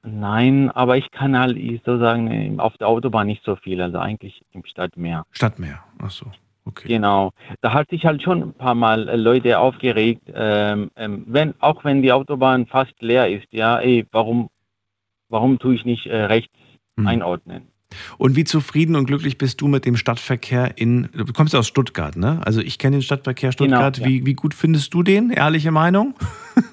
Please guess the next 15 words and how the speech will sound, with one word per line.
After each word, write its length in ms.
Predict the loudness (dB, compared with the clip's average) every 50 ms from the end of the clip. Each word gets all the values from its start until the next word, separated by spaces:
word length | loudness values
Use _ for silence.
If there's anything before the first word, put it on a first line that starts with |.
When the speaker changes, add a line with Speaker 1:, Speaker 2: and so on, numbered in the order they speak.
| -6 -6 -6 _ -20 -20 -20 -20 -20 _ _ _ _ _ _ _ _ _ -14
Speaker 1:
<laughs> 1040 | -12 -6 -2 0 0 0 0 -2 -6 -8 -4 0 0 0 0 -2 0 0 0 0 0 _ -14 -18 -18 -18 -18 -18 -18 -18 -18 -18 _ _
Ja, 340 | -8 -2 0 2 4 4
also 260 | 4 2 0 -2 -4 -6
die 200 | -4 -6 -6 -6
vier-, 320 | -8 -8 -8 -6 -6 -8
vierziger 480 | -6 -8 -8 -8 -8 -8 -4 -4 -4 -2
Zone 280 | -2 -2 -2 0 -2 -2
ist 100 | -4 -6
verkehrt, 440 | -8 -10 -10 -6 -4 -2 -2 -2 -2
würde 240 | -4 -6 -6 -8 -8
ich 80 | -10
sagen. 460 | -4 -2 -2 -2 -2 -4 -8 -14 -16 -20 _ _
Vor 180 | -2 0 2
allem 200 | 4 4 4 4
bergunter. 760 | 4 4 2 2 0 -2 -2 0 0 0 0 -2 -4 -6 -8